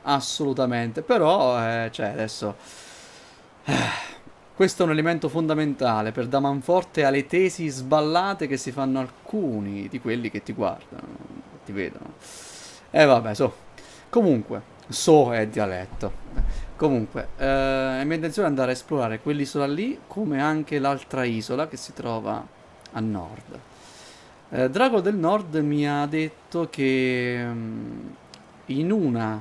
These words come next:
di queste isole, ehm, avremo a che fare con le radici di Nirn e l'alchimia, quindi sono molto interessato. L'alchimia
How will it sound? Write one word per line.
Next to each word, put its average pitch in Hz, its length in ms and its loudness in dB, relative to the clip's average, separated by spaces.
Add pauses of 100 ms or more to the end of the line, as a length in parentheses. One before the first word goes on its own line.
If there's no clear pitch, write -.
(160)
di 127 180 -10
queste 143 380 -2
isole, 135 580 0 (920)
ehm, 117 920 -2 (1600)
avremo 147 380 2
a 135 80 -2
che 170 140 -6
fare 120 400 0
con 143 160 -2
le 135 60 0
radici 139 480 -2
di 143 120 -4
Nirn 123 560 -2 (480)
e 160 120 0
l'alchimia, 151 720 0 (180)
quindi 196 260 -6
sono 127 200 -2
molto 165 320 -2
interessato. 110 760 -8
L'alchimia 120 540 -8